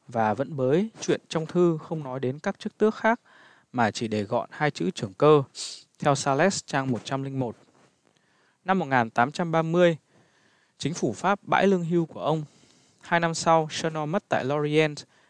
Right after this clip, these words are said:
ngày ba mươi mốt tháng một, một nghìn tám trăm ba mươi hai, ở tuổi sáu mươi ba. Hết chương hai mươi hai.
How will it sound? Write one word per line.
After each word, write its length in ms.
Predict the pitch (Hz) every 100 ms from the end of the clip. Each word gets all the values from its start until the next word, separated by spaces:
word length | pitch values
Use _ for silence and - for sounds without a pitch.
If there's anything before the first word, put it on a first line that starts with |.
| _
ngày 180 | 127 110
ba 140 | 120 143
mươi 120 | 143
mốt 200 | 160 202
tháng 220 | - 139
một, 200 | 160 120 - _
một 100 | 113
nghìn 220 | 110 107
tám 220 | 104 113 147
trăm 200 | 170 151
ba 120 | 139
mươi 120 | 139
hai, 320 | 135 147 139 -
ở 140 | 113
tuổi 260 | 101 107 87
sáu 200 | - 110
mươi 140 | 139
ba. 320 | 139 139 127 - _ _ _ _ _ _ _ _ _ _ _ _ _ _ _ _ _ _ _ _ _
Hết 180 | - 185
chương 220 | - 147
hai 140 | 135 139
mươi 120 | 135
hai. 340 | 135 139 127